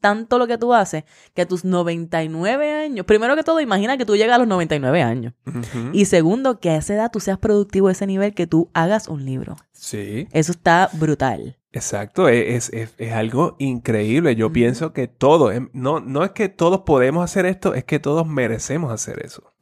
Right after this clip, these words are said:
Speaker 1: Exactamente,
Speaker 2: Y
Speaker 1: exactamente.
Speaker 2: yo no estoy diciendo tienes que escribir un libro a los noventa y nueve años.
Speaker 1: No.
Speaker 2: Yo lo que digo es que tú tienes que disfrutar lo que tú estás haciendo. Y entonces, porque el trabajo es la mayor parte de tu día,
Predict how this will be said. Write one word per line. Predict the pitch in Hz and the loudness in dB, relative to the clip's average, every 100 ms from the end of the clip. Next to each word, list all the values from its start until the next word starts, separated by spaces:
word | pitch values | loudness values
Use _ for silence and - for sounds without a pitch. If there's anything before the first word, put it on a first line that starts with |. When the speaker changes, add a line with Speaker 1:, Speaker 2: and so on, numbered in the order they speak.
| - - | -14 -8
Speaker 1:
Exactamente, | 160 135 - 92 76 - 131 _ | -4 -2 -2 -4 -6 -10 -14 _
Speaker 2:
Y | - | -12
Speaker 1:
exactamente. | - 120 120 120 | -6 -4 2 4
Speaker 2:
yo | |
no | 123 | 2
estoy | 143 151 | 4 2
diciendo | 120 120 113 | 2 0 0
tienes | 110 | -2
que | 104 | -4
escribir | 180 117 107 | -8 -6 -6
un | |
libro | 110 113 | -4 -4
a | |
los | 110 | -6
noventa | 110 110 113 113 | -4 -2 2 4
y | |
nueve | 131 123 | 6 6
años. | 131 156 127 143 | 4 4 4 4
Speaker 1:
No. | 240 254 247 | 6 4 4
Speaker 2:
Yo | 135 | 4
lo | 143 147 | 6 4
que | 143 | 2
digo | 143 143 | 2 2
es | 139 - | 2 -2
que | 139 | -8
tú | 117 | -8
tienes | - 123 143 | -4 -4 -4
que | - 120 | -6 -4
disfrutar | 117 - 117 - 117 156 | -6 -4 -6 0 2 2
lo | 123 | 0
que | - | -2
tú | - | -4
estás | 98 131 131 | -2 0 0
haciendo. | 123 139 143 135 110 95 | 0 2 4 2 0 0
Y | 110 113 | 0 0
entonces, | 113 107 139 165 127 - | 0 -2 -2 -2 -6 -6
porque | _ 131 120 123 110 - | _ -6 -2 -2 -2 -4
el | 117 | -10
trabajo | - 117 113 143 160 143 | -2 2 4 4 2 2
es | 139 - | 2 0
la | 127 120 | 0 0
mayor | 113 110 123 123 | 0 0 -2 0
parte | 120 120 131 | -2 0 -2
de | 139 | -2
tu | 143 | -2
día, | 127 143 - | 0 0 0